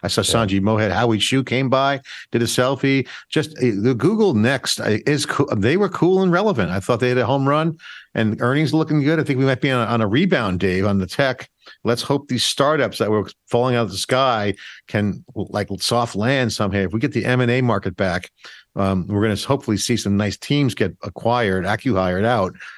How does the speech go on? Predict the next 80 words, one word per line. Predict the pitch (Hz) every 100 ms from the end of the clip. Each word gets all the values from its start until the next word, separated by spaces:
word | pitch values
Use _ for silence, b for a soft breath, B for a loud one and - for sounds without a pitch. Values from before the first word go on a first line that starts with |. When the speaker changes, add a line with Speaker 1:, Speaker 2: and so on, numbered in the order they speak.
| B
Speaker 1:
So | - 95
there's | 92 90
not | 107
a | 101
lot | 98
of | 82
carnage | - 113 113 98 90
in |
the | 90
Valley | 87 107 107 104 95
and | 95 90
other | 92 95 87
entrepreneurial | 92 - 98 90
centers. | 87 104 98 80 -
So | 90 85 B B _
we'll | 107
keep | -
Speaker 2:
Where | 175
Speaker 1:
an | 311
eye | 339
Speaker 2:
was | 240
Speaker 1:
on | 226
that. |
Speaker 2:
Google | 208 156 147
Next? | 143 107 -
It | 139
was, | 143
I | 156
mean, | 151
is | 147
that | 196
Moscone? | 175 147 180 208 147
But | 127
where | 151 226 233
in | 127
Moscone? | 107 - 127
Why | 131 190
was | 247 226
it | 190 -
so | - 185
tight? | - 151 175 113
It | 98
was | 110 -
sold | 156 170 143
out. | 170 120
It |
was, | 117 123 139
but | 127
there | 123
was | 117
only | 143
twenty | 139 151 143
thousand | 135 135 127 135
people | 185 123
Speaker 1:
It |
was | 147 165
Speaker 2:
there, | 139
right? | 143
Speaker 1:
Moscone, | 139 139 151
north | 131 139 139
and | 135
south. | 139 160 95
It |
was | 90
a | 90
full | - 117
Moscone. | 117 113 - 127 113
They | 85
didn't | 104 127
use | 135 143
West | 101 147 143 -
at |
all, | 98 92 90
but | 95 -
they | 101
had | 101 98
Moscone | 104 - 113 110 104
north | 107 110
and | 107
south. | - 113 92